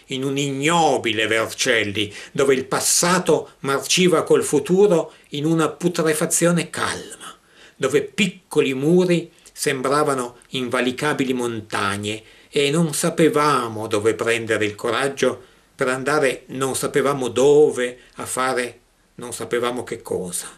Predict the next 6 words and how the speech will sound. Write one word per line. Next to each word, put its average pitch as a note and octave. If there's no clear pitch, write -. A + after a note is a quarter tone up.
No, B2
non D#3
sembrava A#2
vita A#2+
buona, A#2
ma C3